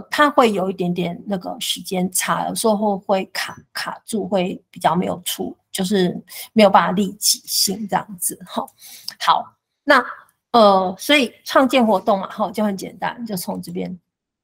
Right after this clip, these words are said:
好，那就跟刚才一样这样子。好，等一下哦，我先跳回来。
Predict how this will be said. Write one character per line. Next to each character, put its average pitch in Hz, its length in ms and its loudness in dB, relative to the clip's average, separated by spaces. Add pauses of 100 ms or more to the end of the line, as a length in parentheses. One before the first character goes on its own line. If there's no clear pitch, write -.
(160)
好， 185 160 0
那 220 120 6
就 233 160 8
跟 226 260 6
刚 214 160 4
才 175 200 -4
一 180 300 -8
样 190 260 0 (240)
这 - 100 -4
样 196 180 -8
子。 - 220 -14 (180)
好， - 440 -10
等 185 100 -2
一 - 20 -2
下 214 140 -6
哦， 175 300 -2
我 185 100 -4
先 220 300 -2
跳 196 200 -6
回 165 220 -6
来。 151 200 -6